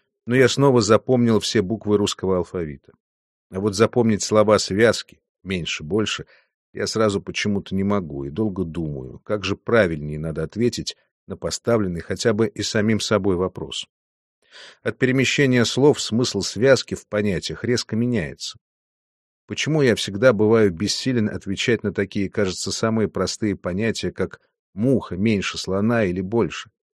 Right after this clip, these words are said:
Хотя я и сам знаю, что такое слон и что такое муха. А таких понятий с их перемещениями слов тысячи, и моя сегодняшняя память пока что бессильна вспомнить и сравнить, и понять, и осознать.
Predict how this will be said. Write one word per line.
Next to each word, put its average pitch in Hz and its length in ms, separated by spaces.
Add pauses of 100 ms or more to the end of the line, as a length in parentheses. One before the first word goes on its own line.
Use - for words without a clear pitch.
(300)
Хотя 104 260
я 101 200
и 107 80
сам 92 360
знаю, 92 360
что - 180
такое 90 400
слон 107 300
и - 20
что - 180
такое 110 340
муха. 117 360 (500)
А 92 80
таких - 400
понятий 123 500
с - 140
их - 180
перемещениями 110 880
слов 117 400
тысячи, - 720 (400)
и 92 60
моя 113 220
сегодняшняя 107 640
память 107 440
пока 87 260
что - 180
бессильна 82 760 (260)
вспомнить 110 720 (160)
и 80 60
сравнить, 95 640
и 78 40
понять, 90 500
и - 40
осознать. 82 640